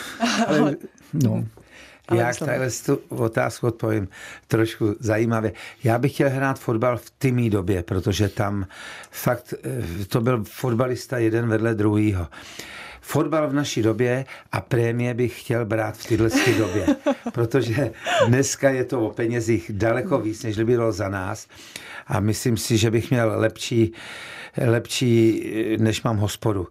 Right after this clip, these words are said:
Speaker 3: Já jsem za ten fotbal, já to řeknu takovým přirovnáním, já jsem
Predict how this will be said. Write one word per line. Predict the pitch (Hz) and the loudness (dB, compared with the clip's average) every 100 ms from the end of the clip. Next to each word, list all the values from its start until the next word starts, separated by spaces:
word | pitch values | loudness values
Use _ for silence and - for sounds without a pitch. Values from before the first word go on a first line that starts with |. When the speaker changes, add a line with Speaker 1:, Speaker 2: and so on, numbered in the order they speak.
| - - - | -12 -20 -4
Speaker 3:
Já | 123 117 117 | 0 2 2
jsem | 117 147 120 | 0 -2 0
za | 127 | 0
ten | 147 131 98 - - | 0 -2 -4 -10 -16
fotbal, | - 120 113 120 | -4 -2 0 0
já | 113 | 0
to | 113 120 | 0 -2
řeknu | 117 139 120 - 107 | -2 0 -2 0 -2
takovým | 107 - 123 110 | -2 0 2 2
přirovnáním, | - 113 117 123 117 107 | 2 2 2 0 -2 -2
já | 107 | -2
jsem | 104 123 | -2 -4